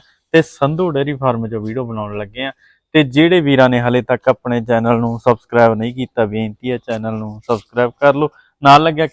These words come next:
ਘੰਟੀ ਦਾ ਬਟਨ ਪ੍ਰੈਸ ਕਰ ਲਓ ਜੀ, ਤਾਂ ਕਿ ਹਰ ਇੱਕ ਆਉਣ ਵਾਲੀ ਨਵੀਂ ਵੀਡੀਓ ਦਾ ਨੋਟੀਫਿਕੇਸ਼ਨ ਸਭ ਤੋਂ ਪਹਿਲਾਂ ਤੁਹਾਡੇ ਤੱਕ ਪਹੁੰਚ ਸਕੇ ਜੀ।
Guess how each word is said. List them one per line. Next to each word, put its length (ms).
ਘੰਟੀ 280
ਦਾ 100
ਬਟਨ 340
ਪ੍ਰੈਸ 200
ਕਰ 120
ਲਓ 100
ਜੀ, 60
ਤਾਂ 240
ਕਿ 180
ਹਰ 160
ਇੱਕ 180
ਆਉਣ 100
ਵਾਲੀ 200
ਨਵੀਂ 180
ਵੀਡੀਓ 200
ਦਾ 100
ਨੋਟੀਫਿਕੇਸ਼ਨ 720
ਸਭ 280
ਤੋਂ 180
ਪਹਿਲਾਂ 300
ਤੁਹਾਡੇ 380
ਤੱਕ 160
ਪਹੁੰਚ 320
ਸਕੇ 260
ਜੀ। 160